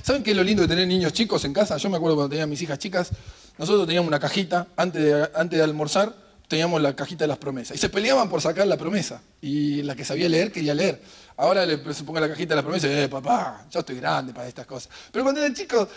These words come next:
eh, querían, querían, este, leer las promesas. Y lo bueno es que en el, en el almuerzo familiar, en la cena familiar, se podía hablar de la palabra de Dios y se podía recordar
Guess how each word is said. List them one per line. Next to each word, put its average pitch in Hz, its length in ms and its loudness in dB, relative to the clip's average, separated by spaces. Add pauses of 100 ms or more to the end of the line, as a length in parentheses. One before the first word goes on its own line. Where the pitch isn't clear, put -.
(200)
eh, 180 260 4
querían, 208 480 2
querían, 175 540 2
este, 123 760 -4 (260)
leer 190 240 2
las 190 140 4
promesas. 151 500 -2
Y 202 320 -4 (520)
lo 180 220 2
bueno 220 300 0
es 151 80 -4
que 151 640 0
en 143 140 -4
el, 139 420 -4
en 139 600 -8
el 139 140 -6
almuerzo 160 520 -2
familiar, 135 460 -4
en 127 100 -6
la 120 80 -10
cena 160 220 -8
familiar, 143 380 -6
se 131 120 -12
podía 135 260 -6
hablar 139 240 -2
de 131 60 -4
la 123 100 -4
palabra 135 280 -2
de 135 100 0
Dios 139 240 0
y 135 40 -12
se 123 120 -10
podía 131 240 -2
recordar 127 420 -4